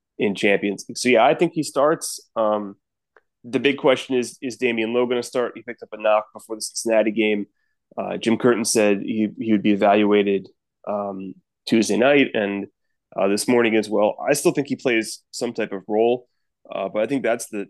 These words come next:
the big selection question in the back is, do we see Jack Elliott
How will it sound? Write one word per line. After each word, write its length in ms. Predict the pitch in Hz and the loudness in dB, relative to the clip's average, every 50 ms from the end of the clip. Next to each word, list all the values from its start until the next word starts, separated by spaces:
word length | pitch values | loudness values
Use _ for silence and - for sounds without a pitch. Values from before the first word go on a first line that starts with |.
| _ | _
the 60 | 110 | -16
big 200 | 98 87 107 101 | -12 -12 -12 -10
selection 540 | - - - 95 98 101 107 - - 101 98 | -10 -8 -6 -2 0 0 0 -2 -4 -8 -8
question 720 | 95 - 107 101 101 - - 117 104 98 95 98 98 - - _ _ - | -4 0 0 0 0 0 -2 -4 -2 -2 -4 -6 -8 -12 -16 _ _ -6
in 100 | 117 107 | -4 -2
the 60 | 104 | -2
back 360 | 92 - 101 98 98 101 - 208 | 0 2 2 2 2 2 0 -2
is, 340 | 139 95 95 95 - - _ _ _ _ _ _ _ _ - | -2 -2 -4 -6 -8 -12 _ _ _ _ _ _ _ _ -6
do 140 | - 107 104 | -2 0 2
we 100 | 101 107 | 2 2
see 540 | 101 - - 123 117 110 104 104 98 - - _ _ _ _ | 2 2 2 2 2 2 2 0 -2 -6 -10 _ _ _ _
Jack 260 | - 113 104 101 - | -4 -2 -2 0 2
Elliott 340 | 117 120 139 147 151 156 - | 2 4 4 4 2 0 -2